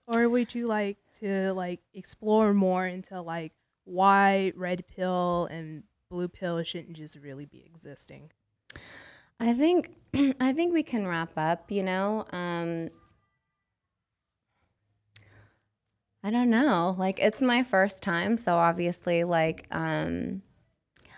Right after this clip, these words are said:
Speaker 2: I'm nervous, but I hope, like, I, I think one of the biggest reasons I wanted to do this was because my feed was flooded with negativity.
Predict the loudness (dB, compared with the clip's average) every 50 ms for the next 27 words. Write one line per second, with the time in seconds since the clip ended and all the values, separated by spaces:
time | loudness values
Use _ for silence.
0 | -20 -20 -20 -20 _ _ -4 0 0 2 4 4 4 4 4 2 0 0 -2 0
1 | 2 2 4 2 2 0 2 2 2 2 4 4 4 4 2 0 -6 -18 -20 -20
2 | _ _ _ -8 -2 2 2 2 2 2 0 0 2 2 4 2 0 -2 -4 -8
3 | _ _ _ _ _ _ _ _ _ _ _ _ _ _ _ _ _ _ 4 4
4 | 4 4 4 4 4 4 4 4 0 0 0 2 2 2 2 0 -2 -2 2 2
5 | 2 4 4 0 -2 -2 -4 -2 0 0 -2 -2 -2 -4 -4 -6 -8 -4 0 4
6 | 4 4 4 4 2 2 2 0 -2 -4 -4 -6 -4 -2 0 0 2 4 4 4
7 | 2 0 -2 -2 0 0 0 -2 -4 -6 -6 -6 -4 -2 0 2 2 0 -2 -4
8 | -8 _ _ _ _ _ _ _ _ _ _ _ _ _ _ _ 0 4 4 6
9 | 6 4 2 0 _ 2 2 4 4 2 2 0 -2 -2 -2 -4 -4 2 4 4
10 | 6 6 4 2 0 -4 -4 -4 -6 -6 -6 -6 -8 -6 -6 -6 -6 -4 -6 -6
11 | -6 -8 -10 -12